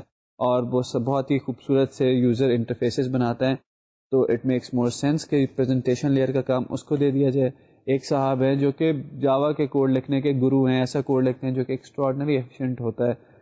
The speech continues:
تو کیوں نہ business لیئر ان سے بنوا لی جائے؟ تو layers میں کام کرنے کا ایک فائدہ تو یہ ہوتا ہے کہ آپ لوگوں کو، different roles کے لوگوں کو ان کے role والا کام بھی دے سکتے ہیں۔ overall آپ کا سافٹ ویئر زیادہ maintainable رہتا ہے۔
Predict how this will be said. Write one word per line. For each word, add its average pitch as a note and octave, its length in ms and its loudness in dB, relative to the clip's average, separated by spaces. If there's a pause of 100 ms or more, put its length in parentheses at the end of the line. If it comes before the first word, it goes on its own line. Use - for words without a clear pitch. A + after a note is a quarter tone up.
(140)
تو C#3+ 80 0
کیوں E3+ 220 0
نہ E3+ 60 2
business C3+ 500 -2
لیئر C3+ 160 2 (100)
ان B2+ 140 0
سے C3 120 -2
بنوا A#2 280 0
لی A2 100 0
جائے؟ A2 160 -2 (220)
تو F#3 100 0
layers G#3+ 260 2
میں G3+ 100 0
کام D3+ 220 0
کرنے D#3+ 160 -2
کا D#3+ 80 0
ایک D#3 160 -2
فائدہ C#3+ 260 2
تو C#3+ 60 0
یہ C3+ 40 2
ہوتا C3+ 160 2
ہے F3 60 0
کہ E3 100 -2
آپ C#3+ 260 -2 (220)
لوگوں C3 400 2
کو، D3 220 2
different C3+ 540 -2
roles C3 380 2
کے C#3+ 100 -4
لوگوں B2+ 300 2
کو C3 280 0
ان B2+ 120 -2
کے C3+ 160 0
role B2+ 220 4
والا B2+ 240 4 (520)
کام C3+ 200 -2
بھی D#3 100 2
دے D3+ 140 2
سکتے D#3+ 260 -4
ہیں۔ F3 80 2 (100)
overall G#3 260 2
آپ F#3 140 -2
کا F#3 80 -2
سافٹ D#3+ 360 -4
ویئر F3 100 4
زیادہ C#3+ 260 2
maintainable B2 580 0
رہتا A2+ 280 0
ہے۔ A2+ 60 2